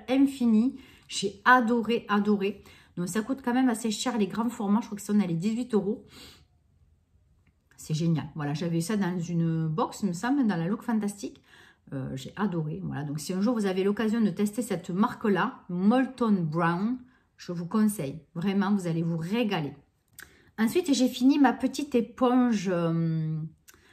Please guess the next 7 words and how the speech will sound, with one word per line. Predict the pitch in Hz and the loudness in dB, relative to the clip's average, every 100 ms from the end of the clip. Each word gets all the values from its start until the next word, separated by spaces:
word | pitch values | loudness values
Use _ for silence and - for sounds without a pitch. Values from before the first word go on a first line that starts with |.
| _ - | _ -2
alors, | 196 | -2
c'est | 196 247 | 0 2
une | 247 | 2
éponge | - 294 269 | 4 4 4
imprégnée | 247 - 262 233 254 247 | 2 4 4 6 4 2
pour | 202 180 | -2 -2
nettoyer. | 185 226 233 220 208 214 233 269 | 2 2 2 2 4 4 2 0